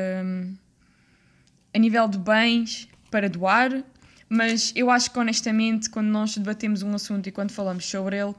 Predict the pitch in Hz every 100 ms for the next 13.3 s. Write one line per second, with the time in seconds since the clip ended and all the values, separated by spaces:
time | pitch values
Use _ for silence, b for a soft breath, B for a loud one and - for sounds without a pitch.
0 | B B B B B B 214 220 226 214
1 | 214 208 214 208 - 208 202 196 196 -
2 | 185 - 175 175 170 175 196 277 262 196
3 | 196 214 208 196 190 190 190 185 - 170
4 | 175 - 269 254 - - _ _ _ _
5 | _ _ _ _ _ - 196 208 226 208
6 | 202 185 185 196 202 190 196 190 202 190
7 | - 208 185 - B B B B 196 180
8 | 170 247 262 - 247 247 B B B B
9 | - 226 220 233 233 226 240 226 220 220
10 | 208 202 - 226 208 202 202 240 240 233
11 | 214 214 214 202 214 - 208 190 185 180
12 | 185 208 208 208 180 208 202 190 185 202
13 | 185 170 170